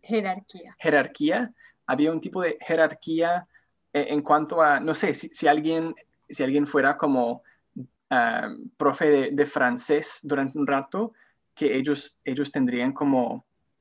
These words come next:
Speaker 2: como estatus en tu universidad, como, "Ush, mira ese man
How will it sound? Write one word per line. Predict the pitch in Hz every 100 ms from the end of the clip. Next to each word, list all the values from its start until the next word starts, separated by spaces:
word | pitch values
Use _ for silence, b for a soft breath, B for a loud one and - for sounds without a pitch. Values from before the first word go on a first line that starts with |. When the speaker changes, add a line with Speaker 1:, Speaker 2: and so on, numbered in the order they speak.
| _ _ _
Speaker 2:
como | - 139 131 - -
estatus | - - 139 - 311 302 - -
en | 147 160 156
tu | - 160
universidad, | 151 143 127 131 123 -
como, | 135 -
"Ush, | - 180 - - _ _ -
mira | 151 165
ese | 156 165
man | 160 165 196 220